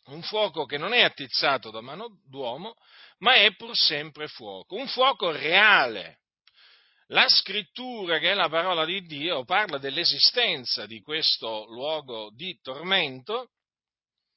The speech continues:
e naturalmente mette in guardia gli uomini da questo luogo di tormento. Dunque questo per quanto riguarda,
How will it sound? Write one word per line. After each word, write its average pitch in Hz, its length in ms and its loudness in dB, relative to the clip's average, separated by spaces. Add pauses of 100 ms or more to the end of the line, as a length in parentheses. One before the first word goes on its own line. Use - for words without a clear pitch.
(1700)
e 202 240 0
naturalmente 143 760 -10
mette 175 340 -6
in 196 140 -8
guardia 107 720 -6 (200)
gli 127 160 -18
uomini 127 580 -8 (360)
da 113 260 -8
questo 214 440 0
luogo 107 360 -12
di 101 160 -20
tormento. 92 760 -20 (1160)
Dunque 220 400 -6
questo 208 300 0
per 156 160 -6
quanto 170 360 -4
riguarda, 156 1000 4